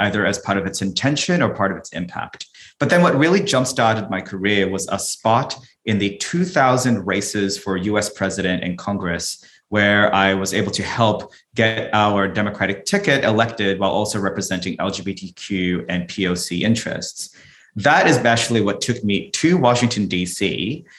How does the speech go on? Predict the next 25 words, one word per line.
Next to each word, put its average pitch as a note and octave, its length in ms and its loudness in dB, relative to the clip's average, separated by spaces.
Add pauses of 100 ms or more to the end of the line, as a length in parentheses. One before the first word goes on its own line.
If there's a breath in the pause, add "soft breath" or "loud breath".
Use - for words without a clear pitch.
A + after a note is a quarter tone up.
(140 soft breath)
where G#2+ 460 6
I G2+ 100 4
became G2+ 540 0
a F#2+ 60 -4
director F3+ 420 0
at C3+ 220 4
a A2 40 2
boutique G2 340 -4
Capitol F#2 280 -2
Hill F2+ 180 -4
lobbying B2 400 2
firm, A#2 440 2 (220 loud breath)
and G2+ 80 -4
then G#2 120 0
a G2 60 -2
director G#2+ 420 0
at G2 300 0
the G2 80 -6
United F#2 380 0
Nations F2+ 320 -2
Association E2+ 720 -4
of, E2 120 -14 (240)
in F#2+ 140 -2
D F2 160 -2
C, G2 640 0